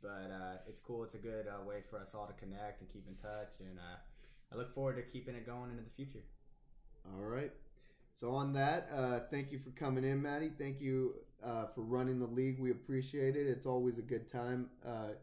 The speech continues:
Speaker 2: actually, before you go, what i-, what season is this for the B-Boys? Uh,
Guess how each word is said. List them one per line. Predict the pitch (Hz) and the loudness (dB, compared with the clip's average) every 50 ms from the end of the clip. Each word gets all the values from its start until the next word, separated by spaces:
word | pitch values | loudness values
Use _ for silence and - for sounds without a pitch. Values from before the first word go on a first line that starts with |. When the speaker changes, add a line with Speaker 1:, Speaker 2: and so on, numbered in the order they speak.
| - - - - - _ _ _ - | -12 -20 -20 -20 -20 _ _ _ -2
Speaker 2:
actually, | 139 170 190 - 220 202 180 | 0 0 0 4 4 4 4
before | 165 147 139 170 214 226 | 4 2 2 4 6 6
you | 202 165 | 6 8
go, | 151 147 139 135 139 - - | 6 6 6 4 2 -4 -2
what | 127 151 190 196 | 4 6 8 8
i-, | 185 196 202 - 110 110 | 10 8 8 6 4 0
what | 156 180 202 196 | 0 0 0 -2
season | - - 208 226 202 165 127 117 117 | -4 -4 -4 -2 0 0 0 0 0
is | 107 110 | -2 -2
this | 113 107 101 101 | -2 -4 -4 -4
for | - - 123 110 | -6 -6 -4 -4
the | 107 110 | -4 -4
B-Boys? | 101 104 110 107 104 101 101 95 92 95 95 - - - _ _ _ 98 | -4 -2 -2 -2 -2 -2 -2 -2 -2 -4 -6 -10 -16 -20 _ _ _ -8
Uh, | 117 110 104 104 | -6 -4 -2 -2